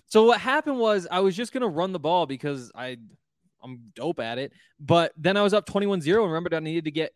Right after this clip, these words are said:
a hundred and fifty yards for Drake London. But then he started double covering him, so I had to keep calling passes, and he kept throwing his eleven picks and ninety-six zero.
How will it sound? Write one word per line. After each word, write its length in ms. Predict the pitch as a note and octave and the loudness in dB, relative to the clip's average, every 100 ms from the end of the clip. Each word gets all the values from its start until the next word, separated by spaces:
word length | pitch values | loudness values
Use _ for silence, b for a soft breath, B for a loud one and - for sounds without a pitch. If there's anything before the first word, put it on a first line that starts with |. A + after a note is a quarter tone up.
| - | -14
a 40 | C3+ | -6
hundred 260 | E3 E3+ | 0 0
and 100 | D#3+ | -2
fifty 220 | F#3 E3+ | -6 -4
yards 340 | C#3 D3+ F3+ E3 | -2 0 -2 -4
for 100 | D3+ | -8
Drake 300 | C3+ D3 C3 | -4 -4 -2
London. 420 | D3+ G3 A#2+ A2 _ _ _ _ _ | -4 -4 -8 -12 _ _ _ _ _
But 180 | G3+ F3 | 0 2
then 140 | G#3+ A#3 | 0 -2
he 80 | |
started 240 | G#3 A3+ E3 | -2 -4 0
double 240 | G3 G3 | 0 0
covering 340 | - G#3 B3+ E3+ | -2 -2 -2 -6
him, 140 | D3 | -8
so 100 | D#3 | -10
I 60 | D3+ | -8
had 160 | F3+ | -10
to 40 | F3 | -10
keep 200 | F#3+ - _ | -12 -14 _
calling 280 | - F#3+ E3+ | -4 -2 -2
passes, 640 | - E3+ A#3 - D3 D3+ | -4 -4 -4 -8 -10 -10
and 160 | B2+ B2+ b b b b - | -12 -14 b b b b -14
he 120 | F3 | -6
kept 280 | G#3 F3 D#3 | -4 -4 -2
throwing 420 | F#3 G3 F#3+ E3 | -2 -2 -4 -6
his 180 | E3 D#3+ | -6 -6
eleven 560 | D#3+ F3 F#3 F3 C#3+ - _ _ _ C#3+ | -6 -6 -4 -4 -6 -12 _ _ _ -4
picks 400 | G#3+ A3 - C3 | -2 -2 -6 -14
and 280 | B2 A#2 - _ _ _ _ _ _ _ B2 | -12 -14 -20 _ _ _ _ _ _ _ -12
ninety-six 420 | D3+ F3+ F#3+ D#3+ | -10 -8 -6 -6
zero. 420 | C3+ F3+ B2 C#3 | -4 -4 -4 -10